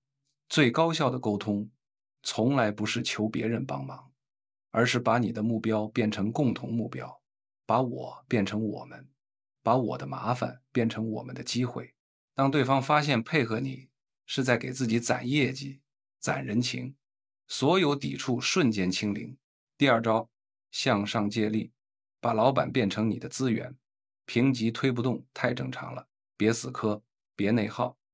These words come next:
一味硬扛也没用。懂向上管理的才是聪明人，但切记绝对不能去老板面前说谁不配合，这是职场大忌。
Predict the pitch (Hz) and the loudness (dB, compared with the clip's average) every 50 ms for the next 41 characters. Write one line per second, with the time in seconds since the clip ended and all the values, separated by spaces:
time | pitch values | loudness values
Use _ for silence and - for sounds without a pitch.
0 | _ _ _ _ _ - 107 117 139 151 156 131 113 123 143 127 104 95 - - | _ _ _ _ _ 0 2 2 2 4 2 2 2 2 2 2 2 0 -2 -2
1 | 95 95 104 104 107 - - - 101 113 110 110 - _ _ _ _ _ _ _ | -2 -2 -2 -2 -4 -6 -4 -2 -2 -2 -2 -2 -6 _ _ _ _ _ _ _
2 | _ _ - 107 95 92 95 - 143 117 104 123 117 95 90 - 98 104 117 110 | _ _ 0 2 2 2 2 2 2 2 2 2 0 0 0 0 2 2 2 0
3 | - - - - - - _ _ - - - 101 101 104 110 - - 101 101 98 | -2 -6 -8 -10 -10 -12 _ _ -10 -4 -4 -2 -2 -2 -6 -6 -4 -2 -2 0
4 | 95 - - - - - _ _ _ _ _ _ _ _ _ 143 135 113 - - | -2 -2 -6 -10 -14 -16 _ _ _ _ _ _ _ _ _ 0 0 2 0 0
5 | - 135 117 120 127 120 - - - _ _ _ _ _ _ - - 131 147 160 | 0 0 0 0 0 -2 -4 -4 -8 _ _ _ _ _ _ 0 2 2 4 4
6 | 156 135 131 131 113 110 113 113 - 123 110 104 104 123 135 135 120 - 110 110 | 2 2 2 2 2 2 2 2 0 0 2 4 4 2 2 0 -2 -2 -2 -2
7 | 104 104 - - 117 110 - 107 101 101 - - 104 107 107 113 110 - - 127 | -2 -2 -4 -6 -8 -6 -4 -4 -2 -2 -2 -2 -2 -2 -2 -4 -6 -4 -6 -6
8 | 123 123 - - - - - _ _ _ _ _ _ _ _ _ - 135 - 117 | -6 -6 -8 -14 -16 -20 -20 _ _ _ _ _ _ _ _ _ 0 2 2 0
9 | 113 113 - 110 127 131 - - 123 123 - 117 120 120 - - 123 123 - | -4 -2 -2 -2 -2 -2 -4 -8 -8 -4 -4 -4 -4 -6 -8 -8 -8 -8 -10